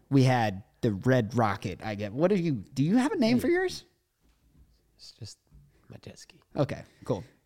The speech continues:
Speaker 1: So Tristan and I, <laughs> you have no idea where I'm going. Are you nervous?
Speaker 2: No, I don't know what you're talking
Speaker 1: Okay.
Speaker 2: about.
Speaker 1: We went to this beautiful place called Canyon Lake.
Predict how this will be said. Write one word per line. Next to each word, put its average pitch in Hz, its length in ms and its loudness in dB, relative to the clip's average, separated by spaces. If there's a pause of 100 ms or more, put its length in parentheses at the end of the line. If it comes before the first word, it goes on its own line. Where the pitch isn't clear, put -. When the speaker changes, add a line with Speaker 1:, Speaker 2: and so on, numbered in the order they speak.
(640)
Speaker 1:
So 170 380 10
Tristan 214 800 6 (400)
and 151 140 10
I, 143 260 8 (640)
<laughs> - 600 -20
you 196 240 8
have 139 160 10
no 139 280 6
idea 123 240 4
where 113 80 4
I'm 113 120 0
going. 110 200 0
Are 156 100 2
you 190 100 2
nervous? 151 400 -2
Speaker 2:
No, 98 200 -6
I 104 140 -6
don't 135 240 -8
know 95 160 -8
what 95 240 -10
you're 82 100 -14
talking - 280 -12
Speaker 1:
Okay. 131 120 0
Speaker 2:
about. - 140 -6 (1200)
Speaker 1:
We 165 100 6
went 226 180 6
to 262 80 2
this 202 120 6
beautiful 151 360 6
place 131 280 6
called 117 240 2
Canyon 120 380 4
Lake. 92 320 -6